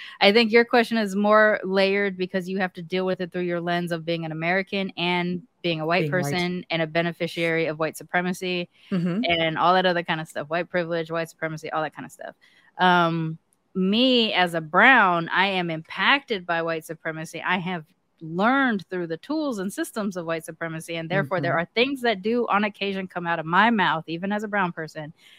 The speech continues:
Speaker 1: that you can
Speaker 2: Mm-hmm.
Speaker 1: tell that is white supremacy speaking through me,
Speaker 2: Mm-hmm.
Speaker 1: because that's how potent this fucking, um, system is.
Speaker 2: Right.
Speaker 1: So I think it's good to be having these qu-, these conversations. I think it's definitely good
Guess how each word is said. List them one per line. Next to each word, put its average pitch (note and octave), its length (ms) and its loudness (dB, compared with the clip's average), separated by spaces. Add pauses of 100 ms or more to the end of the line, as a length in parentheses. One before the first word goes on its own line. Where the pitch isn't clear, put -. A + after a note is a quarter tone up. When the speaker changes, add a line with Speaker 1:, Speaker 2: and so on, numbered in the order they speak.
(140)
Speaker 1:
that F3+ 100 4
you F#3+ 80 2
can G3 120 4
Speaker 2:
Mm-hmm. - 160 2
Speaker 1:
tell A3 220 6
that G3 140 4
is F3 120 0
white F3 180 0
supremacy E3 420 -6
speaking D3+ 320 -10
through G3+ 200 -2
me, D3 180 -8 (380)
Speaker 2:
Mm-hmm. D#3+ 120 -2
Speaker 1:
because G#3+ 240 2 (200)
that's - 240 -10
how D#3+ 180 8
potent E3 420 2
this D#3+ 140 -2
fucking, D#3+ 640 -4
um, D#3 500 -4 (340)
system F3 440 0
is. C3 320 -10 (320)
Speaker 2:
Right. C3+ 160 0
Speaker 1:
So F#3+ 320 8
I F#3 80 4
think B3 260 2
it's B3 180 2
good G#3+ 320 2
to A3 60 -8
be F#3+ 160 -2
having F3 280 -2
these E3 160 -8
qu-, - 220 -14
these D#3+ 480 -6
conversations. D#3 920 -2
I D#3+ 120 -2
think D#3+ 200 -4
it's D3+ 160 -8 (200)
definitely F3 560 2
good D3+ 320 -4